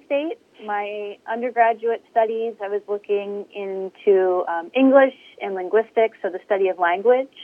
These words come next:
um, and how people communicate. And my master's degree, um, I was in a program, uh, called American Studies, um, and I had a focus in,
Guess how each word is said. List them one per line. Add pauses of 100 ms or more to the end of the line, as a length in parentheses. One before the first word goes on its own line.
(140)
um,
and
how
people
communicate. (420)
And
my (100)
master's
degree, (200)
um,
I
was
in
a
program, (160)
uh, (100)
called
American
Studies, (600)
um,
and
I
had
a (120)
focus (180)
in,